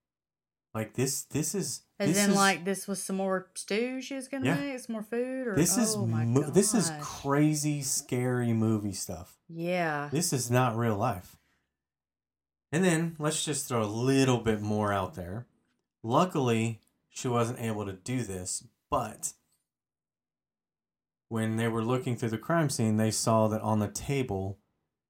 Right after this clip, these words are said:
Speaker 1: there were two more place settings already prepared with food, and they realized that those two plates were for John's children. Her plan was to feed them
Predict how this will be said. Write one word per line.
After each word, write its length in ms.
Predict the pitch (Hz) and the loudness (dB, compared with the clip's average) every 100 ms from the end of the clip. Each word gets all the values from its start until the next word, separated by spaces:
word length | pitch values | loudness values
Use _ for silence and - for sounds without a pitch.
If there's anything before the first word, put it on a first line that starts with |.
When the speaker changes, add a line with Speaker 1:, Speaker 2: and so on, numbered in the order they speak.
| _ _ _ | _ _ _
Speaker 1:
there 160 | 113 | 0
were 440 | 107 104 101 98 - _ _ _ _ _ _ _ - | 2 2 0 -2 -6 _ _ _ _ _ _ _ -6
two 200 | - 143 | -2 2
more 180 | 127 | 2
place 320 | 117 135 127 123 | 0 0 0 0
settings 420 | 113 104 101 101 | -2 -2 -4 -2
already 380 | 110 113 110 107 | 0 2 0 -2
prepared 540 | 113 98 110 104 98 | -8 -6 -4 -4 -4
with 180 | 98 - | -8 -10
food, 500 | - 113 101 95 92 _ _ _ _ _ _ _ _ | -6 -2 -2 -4 -10 _ _ _ _ _ _ _ _
and 340 | 104 104 104 - | -8 -8 -8 -8
they 220 | 107 104 | -8 -6
realized 840 | 101 147 151 107 104 104 101 - _ _ _ _ - | -2 0 4 4 4 0 -4 -10 _ _ _ _ -8
that 300 | 107 101 - | -8 -8 -10
those 260 | 113 120 135 | -2 0 0
two 160 | - 120 | -2 -4
plates 560 | - 107 101 - - - _ | -2 -2 -2 -6 -8 -12 _
were 100 | 107 | -12
for 180 | - 110 | -8 -6
John's 400 | 107 104 98 - | -2 -2 -2 -6
children. 560 | - 110 101 95 95 - _ _ _ | -4 -4 -4 -6 -8 -12 _ _ _
Her 120 | 156 | -2
plan 580 | 180 - 131 117 110 107 - _ _ | 0 2 2 2 0 -4 -8 _ _
was 280 | 110 107 - | -4 -4 -4
to 160 | 110 | -6
feed 640 | 104 - - 127 127 117 - | -8 -10 -4 -4 -4 -8 -4
them 420 | 113 104 101 | -2 0 -4